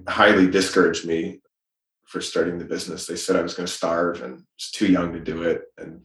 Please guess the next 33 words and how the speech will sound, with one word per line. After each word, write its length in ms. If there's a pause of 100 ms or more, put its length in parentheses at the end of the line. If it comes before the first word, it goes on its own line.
so 280
initially 500
we 100
started 400
out 200
just 200
doing 400 (400)
handyman 600
work, 340 (300)
you 100
know, 160
for 460 (500)
different 320
homeowners, 920 (340)
doing 220
whatever 280
sort 200
of 40
stuff 240
they 120
needed, 280
like 240 (260)
gutter 320
cleaning 760 (280)
and, 520
like, 200
fence 480
repair, 840 (380)
all 160
this 180
super 380
humbling 480
stuff. 580